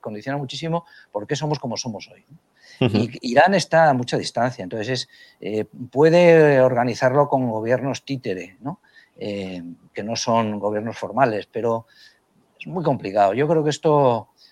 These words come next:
Speaker 1: al final, eh, se va a ir conviviendo con ello y se irá cerrando poco a poco, de manera muy dolorosa, pero se, se irá cerrando.
Speaker 2: En-, entonces, ¿no veis ningún riesgo relevante de que, eh, la situación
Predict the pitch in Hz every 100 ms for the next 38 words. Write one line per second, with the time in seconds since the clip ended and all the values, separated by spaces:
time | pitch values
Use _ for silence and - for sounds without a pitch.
0 | _ - 107 113 113 127 131 123 113 98
1 | 92 90 82 - - - 117 143 139 139
2 | 127 135 123 120 127 135 107 110 117 110
3 | 117 113 104 98 - 113 95 104 123 120
4 | 123 117 101 107 131 _ 85 - - -
5 | 87 95 - 78 82 _ _ - 123 -
6 | 120 131 135 139 135 135 123 120 123 120
7 | - 55 69 104 107 127 127 123 117 113
8 | _ _ _ 107 123 135 139 123 131 120
9 | 117 123 131 - 113 104 107 98 113 104
10 | 98 98 _ _ _ 98 101 95 82 _
11 | 110 - 98 - 120 120 120 107